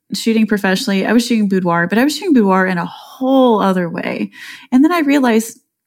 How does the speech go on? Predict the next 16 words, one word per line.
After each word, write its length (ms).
that's 340
not 180
what 200
actually 340
excites 580
me. 280
I'm 180
doing 300
it 140
more 580
in 340
a 80
style 420
that's 220
not 260
me. 360